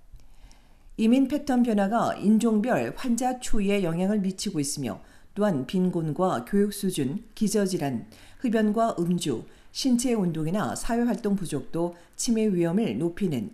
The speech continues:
요인입니다. 그중에서도 나이는 치매 인구 증가의 최대 요인입니다. 때문에 베이비 부머 세대가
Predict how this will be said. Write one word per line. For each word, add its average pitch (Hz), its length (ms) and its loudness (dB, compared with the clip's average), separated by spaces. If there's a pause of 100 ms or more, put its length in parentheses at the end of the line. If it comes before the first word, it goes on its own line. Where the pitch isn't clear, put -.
요인입니다. 139 680 0 (1160)
그중에서도 247 680 2
나이는 190 600 2
치매 285 240 0
인구 247 260 2
증가의 185 540 0
최대 247 420 -4
요인입니다. 151 720 -2 (500)
때문에 180 480 2
베이비 214 380 2
부머 202 260 2
세대가 185 560 -2